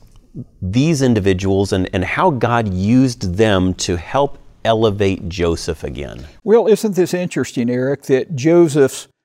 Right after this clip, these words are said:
Speaker 2: godly character shines through even while he's in prison? And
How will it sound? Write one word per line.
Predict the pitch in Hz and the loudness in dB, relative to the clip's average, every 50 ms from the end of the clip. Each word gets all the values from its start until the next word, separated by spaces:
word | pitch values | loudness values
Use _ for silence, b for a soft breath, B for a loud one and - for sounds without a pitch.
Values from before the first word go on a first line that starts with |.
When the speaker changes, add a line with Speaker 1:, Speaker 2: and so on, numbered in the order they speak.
| _ _ _ - 131 | _ _ _ -6 0
Speaker 2:
godly | 143 143 135 147 139 143 123 120 | 2 4 4 4 4 2 0 0
character | 120 - - 165 156 143 - - 131 123 | 0 -2 0 0 2 0 0 0 -4 -4
shines | 120 - - - 160 143 139 143 143 143 143 - - | -4 -6 -4 0 2 2 4 4 2 0 -2 -6 -8
through | - - 147 147 143 135 | -6 -2 0 0 0 0
even | 135 151 151 151 151 143 139 | 0 0 0 0 0 -2 0
while | 139 139 135 135 | 0 0 2 2
he's | 143 143 117 | 0 0 -2
in | 156 135 123 | -4 -6 -6
prison? | - - 185 175 - 135 117 123 | -4 -2 -2 -2 -2 -2 -2 -2
And | 131 127 117 | -2 -2 -4